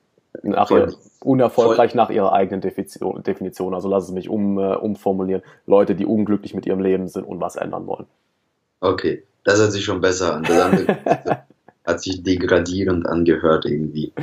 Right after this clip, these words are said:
Speaker 1: Hm.
Speaker 2: Ähm, auf jeden Fall, was würde ich empfehlen?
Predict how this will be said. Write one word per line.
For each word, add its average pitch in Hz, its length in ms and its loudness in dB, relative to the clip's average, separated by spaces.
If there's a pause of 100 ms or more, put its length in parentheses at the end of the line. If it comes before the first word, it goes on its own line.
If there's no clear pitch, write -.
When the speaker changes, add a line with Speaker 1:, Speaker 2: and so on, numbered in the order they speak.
(160)
Speaker 1:
Hm. 127 260 -6 (220)
Speaker 2:
Ähm, 78 380 -14 (1120)
auf 87 180 0
jeden 98 180 0
Fall, 87 380 2 (1000)
was 127 200 4
würde 147 140 4
ich 127 140 0
empfehlen? 117 560 2